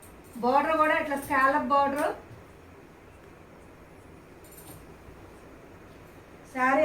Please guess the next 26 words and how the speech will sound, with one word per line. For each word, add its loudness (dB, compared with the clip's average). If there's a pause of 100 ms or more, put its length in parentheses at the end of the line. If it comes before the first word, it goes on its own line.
(100)
all 4
over 2
అంతా -2 (100)
బూటీస్ -2
ఉంటుంది. -2 (1500)
ఇది -2
వచ్చేసి 2 (100)
పళ్ళు 4 (100)
అండి. -6 (460)
జూమ్ -12
చేసి, -14 (2750)
బ్లౌజ్ 6
కూడా 4
చిన్న 2 (100)
బూటీస్ -2
వస్తుందండి. 0 (1400)
శారీ 4
అయితే 2 (100)
చాలా 4
బాగుందండి. -2
ఇది -8
కలర్ 0
వచ్చేసి -2
కనకాంబరం -4
కలర్ -2
అండి. -6